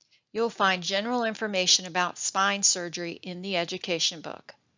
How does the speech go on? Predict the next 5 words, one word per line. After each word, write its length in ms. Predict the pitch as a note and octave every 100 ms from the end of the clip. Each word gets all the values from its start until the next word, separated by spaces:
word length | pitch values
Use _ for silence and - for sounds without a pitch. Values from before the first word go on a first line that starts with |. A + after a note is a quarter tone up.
| _ _ _ _ _ _ -
Please 320 | B3+ C4+ C4
speak 320 | - C#4 -
with 140 | C#4+
your 100 | D4
surgeon 600 | C4+ - F#3 E3 D#3+ D#3+